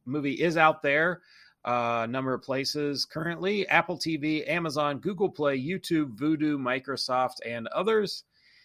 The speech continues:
And then it is on D V D and is on Blu-ray. So, uh, you have various ways that you can track down The Collector. Um, so, uh, yeah, do so if you're so inclined.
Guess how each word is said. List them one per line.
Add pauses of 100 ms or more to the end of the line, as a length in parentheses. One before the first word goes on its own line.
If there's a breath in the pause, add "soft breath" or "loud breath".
(180 soft breath)
And
then
it
is
on
D
V
D
and
is
on
Blu-ray.
So,
uh, (120)
you
have (720)
various
ways
that
you
can
track
down
The
Collector. (280)
Um,
so,
uh,
yeah,
do
so
if
you're
so
inclined.